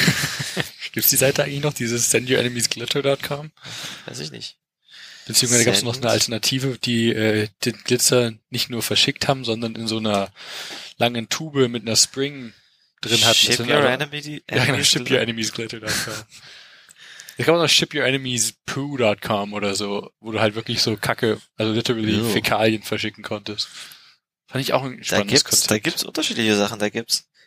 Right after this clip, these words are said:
Speaker 2: The Glitter Bomb,
Speaker 1: <laughs>
Speaker 2: nine ninety-nine, A Bag of Dicks.
Speaker 1: <laughs>
Speaker 2: Das sind aber Gummibärchen in Penisform.
Speaker 1: Ah, auch nicht schlecht.
Speaker 2: Ähm, A Bag of Dirt.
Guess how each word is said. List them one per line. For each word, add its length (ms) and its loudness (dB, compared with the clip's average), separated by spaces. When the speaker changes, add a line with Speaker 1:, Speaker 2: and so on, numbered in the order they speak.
Speaker 2:
The 100 4
Glitter 280 2
Bomb, 360 -2
Speaker 1:
<laughs> 320 -8
Speaker 2:
nine 180 4
ninety-nine, 560 0
A 20 -12
Bag 200 2
of 120 -8
Dicks. 580 0
Speaker 1:
<laughs> 140 -4
Speaker 2:
Das 200 2
sind 180 0
aber 200 0
Gummibärchen 760 0
in 140 -4
Penisform. 640 -4
Speaker 1:
Ah, 320 -6
auch 80 -4
nicht 220 -4
schlecht. 200 -14
Speaker 2:
Ähm, 560 4
A 60 -8
Bag 280 2
of 100 -2
Dirt. 400 0